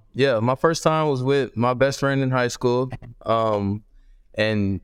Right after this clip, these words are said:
like Noe said, the story that, "Hey, you gotta wear, you gotta wear a polo on the, on the golf course." I was like, "What?" And, "Yeah, you need khakis." I was like, "What?" Like, I can't just, you feel me? And they was like, "Well, that's, that's how you do it." So I was like, "All right."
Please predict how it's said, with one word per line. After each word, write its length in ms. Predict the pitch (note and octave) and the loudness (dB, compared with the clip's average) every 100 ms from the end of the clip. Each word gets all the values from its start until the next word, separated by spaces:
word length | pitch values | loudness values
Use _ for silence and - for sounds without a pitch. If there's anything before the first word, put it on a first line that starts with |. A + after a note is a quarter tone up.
| - | -4
like 220 | G#2 A2+ | -2 0
Noe 280 | B2+ B2 A#2+ | 0 2 0
said, 320 | - A#2+ A2+ | 0 0 0
the 60 | A2 | -4
story 580 | - B2 A#2+ B2 A#2+ | -2 0 2 0 0
that, 240 | A2 G#2+ F#2 | 0 -2 -2
"Hey, 380 | A2+ A2+ G#2 - _ _ - _ - | -2 -2 -4 -8 _ _ -20 _ -4
you 100 | A2+ | 0
gotta 220 | A2+ G#2+ | 2 2
wear, 400 | A#2 A2 G#2 G#2 _ - | 0 0 0 -4 _ -6
you 80 | B2 | 0
gotta 140 | C3 | 2
wear 120 | A#2 A2 | 2 0
a 40 | |
polo 480 | - C3+ A#2+ A2+ G#2 | 2 2 2 2 0
on 120 | G#2+ | 0
the, 180 | G#2 G2 | -2 -4
on 120 | A2 G#2+ | -4 -2
the 60 | |
golf 220 | G#2 A#2+ - | 0 0 0
course." 120 | G#2+ | 0
I 60 | A2+ | 0
was 120 | G#2 | 0
like, 80 | A#2 | 2
"What?" 280 | D3+ B2 | 2 0
And, 100 | G#2 | 0
"Yeah, 80 | A#2 | 0
you 180 | A2+ A2 | 0 0
need 160 | B2 A2 | -2 0
khakis." 540 | C3 B2 - F#2+ - - - - | 0 0 -2 -6 -6 -16 -20 -4
I 20 | |
was 60 | B2 | -2
like, 120 | G#2+ | 0
"What?" 440 | G2+ E3 B3 - - - - | 0 0 -2 -6 -18 -20 -4
Like, 200 | D3+ D3+ | 0 2
I 120 | D3+ D#3 | 2 2
can't 260 | E3+ D3+ | 0 2
just, 260 | D#3+ D3+ - | 0 0 -2
you 60 | |
feel 200 | C#3+ E3 | 0 0
me? 140 | E3+ D#3 | 2 0
And 80 | C3+ | 0
they 80 | |
was 80 | A#2+ | 0
like, 140 | A2+ A2 | 0 2
"Well, 140 | A2 | 2
that's, 240 | A#2 A#2+ | 0 0
that's 240 | - A2+ A#2 | -2 -2 0
how 80 | A#2 | 0
you 140 | A#2 | 0
do 240 | A2 C3 | 0 0
it." 100 | G#2 | 0
So 120 | F2+ G2+ | -2 -2
I 80 | |
was 140 | G#2 G#2 | 0 2
like, 180 | G2+ G#2+ | 2 2
"All 160 | G#2+ | 2
right." 280 | G#2 G#2+ | 0 0